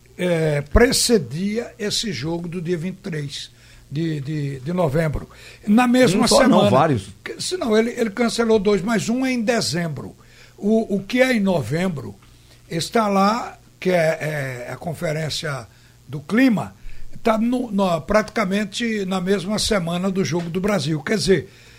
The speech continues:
Speaker 1: não tem por que o Jogo do Brasil com o River Plate ficar. E ne-, do, do Flamengo com o River Plate.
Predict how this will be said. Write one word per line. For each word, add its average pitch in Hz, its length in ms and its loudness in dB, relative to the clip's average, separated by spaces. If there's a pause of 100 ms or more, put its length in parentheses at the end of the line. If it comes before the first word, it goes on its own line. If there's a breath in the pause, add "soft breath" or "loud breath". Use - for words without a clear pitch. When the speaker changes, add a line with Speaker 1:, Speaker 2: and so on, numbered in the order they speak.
(180 loud breath)
Speaker 1:
não 254 160 -2
tem 202 160 0
por - 180 -10
que 226 120 -6
o 190 120 -4
Jogo 160 320 -4
do 175 220 -4
Brasil 156 400 -4
com 143 440 -4
o 123 40 -6
River 151 300 -2
Plate 208 580 -6
ficar. 165 480 -6 (580 soft breath)
E 190 80 -6
ne-, 226 280 4
do, 160 340 0
do 151 100 -4
Flamengo 170 420 -2
com - 100 -2
o - 20 2
River 180 240 2
Plate. 147 340 -4